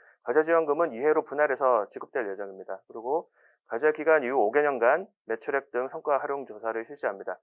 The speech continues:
그리고 기술료는, 어, 미증수 대상입니다. 그리고 선정 방법 및 과-, 그 관련 규정에 대해서 말씀드리겠습니다.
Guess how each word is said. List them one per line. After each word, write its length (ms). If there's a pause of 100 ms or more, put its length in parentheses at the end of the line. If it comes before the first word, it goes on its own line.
(500)
그리고 140
기술료는, 680 (420)
어, 320 (480)
미증수 340
대상입니다. 640 (340)
그리고 180
선정 360 (120)
방법 320
및 120
과-, 240
그 200
관련 240
규정에 240
대해서 220
말씀드리겠습니다. 840